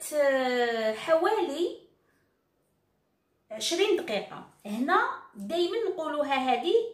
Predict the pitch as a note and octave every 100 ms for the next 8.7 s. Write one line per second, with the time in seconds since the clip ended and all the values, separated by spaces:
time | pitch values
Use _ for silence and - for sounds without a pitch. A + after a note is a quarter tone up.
0 | C4+ C4+ C#4 F#4+ B4 - - _ _ F4+
1 | F4+ F#4 - F4+ A4 D4 D4+ C4+ G#4 F4
2 | - F3+ - - - _ _ _ _ _
3 | _ _ _ _ _ _ _ _ _ _
4 | E4+ F#4+ F#4 F#4 - F4 C#4 G3+ - -
5 | D#4+ D4 C#4 - G4+ C5 - - _ _
6 | _ A#3+ C#4+ C4+ C4 - - - A#4 A#4+
7 | A4 G4+ G4+ G#4 - G#4 G#4+ - C5 -
8 | E4+ A#3+ F#3+ F3+ F3 D#3+